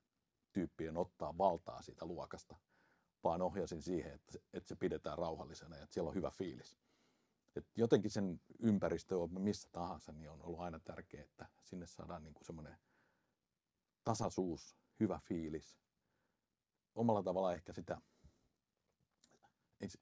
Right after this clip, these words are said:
seesteisyys on vähän väärä sana varmaan kouluun, mutta semmonen, että kaikki tuntee siellä olevansa niinku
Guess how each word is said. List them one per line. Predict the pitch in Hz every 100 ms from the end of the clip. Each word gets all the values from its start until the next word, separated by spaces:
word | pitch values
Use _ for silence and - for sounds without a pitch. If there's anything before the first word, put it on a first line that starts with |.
| -
seesteisyys | - 101 90 - 78 - -
on | 78
vähän | 73 80 - -
väärä | 90 69 -
sana | - 64
varmaan | 71 82 69 67
kouluun, | - 78 78 87
mutta | 85 -
semmonen, | 120 110 85
että | 78 - - _ _ _ -
kaikki | 113 -
tuntee | 95 98 80 82
siellä | 76 82 82 _ _ _ -
olevansa | 101 82 78 -
niinku | 80 82 -